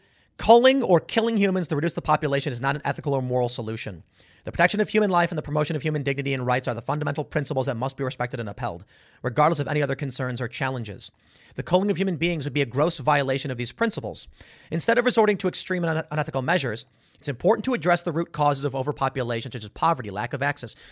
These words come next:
So a very, very similar response from Lord that we got from Truth. I gotta say, I don't know if I'm all that scared of this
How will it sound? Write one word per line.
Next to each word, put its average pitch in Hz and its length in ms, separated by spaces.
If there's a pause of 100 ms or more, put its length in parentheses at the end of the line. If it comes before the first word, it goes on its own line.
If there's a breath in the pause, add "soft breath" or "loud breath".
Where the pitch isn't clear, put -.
(120 loud breath)
So 202 180
a 156 40
very, 190 360
very 208 260
similar 170 340
response 135 640 (340 soft breath)
from 135 300
Lord 123 560 (480)
that 147 160
we 156 120
got 135 220
from 139 160
Truth. - 460 (640)
I 427 80
gotta 415 160
say, 392 340 (720 soft breath)
I 285 120
don't 311 120
know 302 140
if 294 80
I'm 302 140
all 311 120
that 302 140
scared 403 320
of 302 80
this 226 180